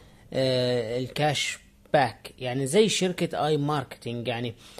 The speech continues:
هي في مجال التسويق الش-، التسويق، فهي بتسوق لمنتجات عدة شركات زي علي إكسب-، آه، إكسبريس، زي نورتون،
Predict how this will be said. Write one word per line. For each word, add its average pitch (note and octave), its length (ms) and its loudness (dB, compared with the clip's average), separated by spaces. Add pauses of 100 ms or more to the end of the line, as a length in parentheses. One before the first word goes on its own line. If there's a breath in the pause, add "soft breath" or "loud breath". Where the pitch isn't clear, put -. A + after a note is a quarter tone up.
(160 loud breath)
هي F3 220 4
في E3+ 160 2
مجال D#3+ 360 4
التسويق D3 640 0
الش-، - 300 -4
التسويق، C#3 760 -2
فهي D3 280 0
بتسوق C#3+ 560 0
لمنتجات C#3 680 0
عدة D3+ 240 -4
شركات C3 560 -2
زي B2 200 2
علي A#2+ 380 -2
إكسب-، - 280 -6 (280)
آه، C3+ 420 -4
إكسبريس، C#3 480 -2
زي B2+ 320 0
نورتون، D#3 580 -2